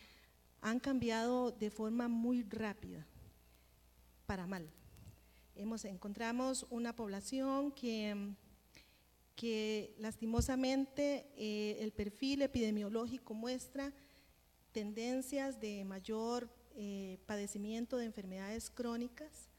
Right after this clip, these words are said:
problemas de malnutrición, pero también poco a poco las personas son más informadas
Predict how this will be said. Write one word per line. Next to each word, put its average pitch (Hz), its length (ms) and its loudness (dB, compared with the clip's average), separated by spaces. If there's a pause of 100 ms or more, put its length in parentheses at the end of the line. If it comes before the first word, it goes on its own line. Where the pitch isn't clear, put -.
(320)
problemas 208 420 -2
de 220 120 0
malnutrición, 254 1000 0 (1300)
pero 285 200 4
también 294 560 2 (460)
poco 208 200 -2
a - 40 -18
poco 269 240 2
las 262 160 0
personas 240 500 -2
son 233 180 -4
más 220 200 -6
informadas 254 880 -4